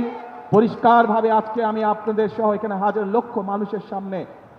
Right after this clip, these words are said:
পরিষ্কারভাবে বলে দিতে চাই, আমরা যেসব ক-, পরিকল্পনা গ্রহণ করেছি, সেই সব পরিকল্পনার মধ্যে কেউ যদি আইন শৃঙ্খলা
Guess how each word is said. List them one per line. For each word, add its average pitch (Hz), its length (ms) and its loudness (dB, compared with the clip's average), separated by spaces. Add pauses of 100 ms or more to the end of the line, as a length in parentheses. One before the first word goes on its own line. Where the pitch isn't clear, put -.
(120)
পরিষ্কারভাবে 202 720 0
বলে 190 220 -2
দিতে 190 220 -4
চাই, 170 260 0 (460)
আমরা 202 320 0
যেসব 208 300 -2 (120)
ক-, 220 220 0
পরিকল্পনা 226 560 2
গ্রহণ 220 280 2
করেছি, 226 360 0 (560)
সেই 226 160 6 (100)
সব 226 120 6 (100)
পরিকল্পনার 214 760 2
মধ্যে 185 240 0 (520)
কেউ 226 260 10
যদি 214 240 2
আইন 214 240 2
শৃঙ্খলা 196 440 -2